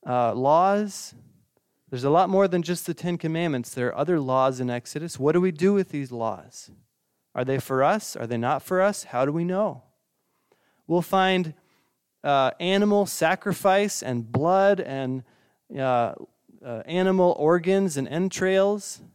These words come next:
We'll find, um, priests and altars. We'll find, um,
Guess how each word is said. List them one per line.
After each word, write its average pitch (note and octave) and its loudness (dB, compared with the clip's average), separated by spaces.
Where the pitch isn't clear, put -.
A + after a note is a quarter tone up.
We'll D#3 2
find, F3 0
um, D3 0
priests A3 0
and C3 -6
altars. A3+ 0
We'll E3+ 2
find, F3+ 0
um, D#3 0